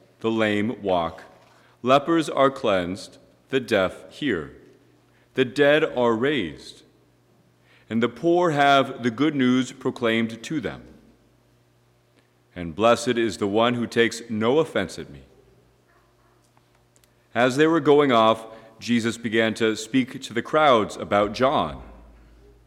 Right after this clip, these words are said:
"What did you go out to the desert to see? A reed swayed by the wind? Then what did you go out to see? Someone dressed in fine clothing?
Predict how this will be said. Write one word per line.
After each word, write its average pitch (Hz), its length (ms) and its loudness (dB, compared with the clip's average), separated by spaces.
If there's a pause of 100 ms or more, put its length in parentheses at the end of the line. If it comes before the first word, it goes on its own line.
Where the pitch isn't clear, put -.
(1300)
"What 175 200 2
did 175 160 -6
you 196 120 -4
go 135 240 2
out 113 280 8 (100)
to - 80 -4
the 101 140 -2
desert 90 420 0
to 80 80 -14
see? 76 400 -12 (880)
A 104 120 -2
reed 131 560 2
swayed 123 560 2
by 120 160 6
the 107 100 2
wind? 135 440 0 (920)
Then 101 160 -6
what 117 100 2
did 120 140 -6
you 113 100 -2
go 117 100 4
out 113 160 6
to 113 80 -8
see? 139 440 -6 (600)
Someone 120 360 0
dressed 113 420 2
in 127 80 0
fine 113 380 0
clothing? 127 500 0